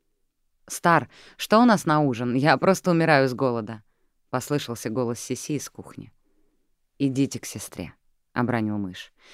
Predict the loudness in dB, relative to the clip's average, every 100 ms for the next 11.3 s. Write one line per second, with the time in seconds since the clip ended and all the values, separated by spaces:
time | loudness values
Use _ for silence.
0 | -20 _ -8 -2 2 2 2 2 0 -2
1 | -4 -12 -18 -18 _ _ _ _ _ _
2 | _ 0 2 2 0 -2 -4 -4 -4 -2
3 | -2 -2 -6 -8 -6 -4 -4 -8 -16 -20
4 | -4 -2 0 -2 -4 -4 -2 -2 0 0
5 | -2 -8 -8 -8 -8 -6 -4 -4 -4 -4
6 | -6 -6 -10 -12 -16 -20 _ _ _ _
7 | _ _ _ _ -4 -2 0 0 -2 -2
8 | -8 -16 _ _ _ _ -2 0 0 0
9 | 0 0 0 -2 -4 -2 -4 -4 -6 -8
10 | -6 -6 -6 -4 -4 -6 -6 -4 -4 -4
11 | -6 -8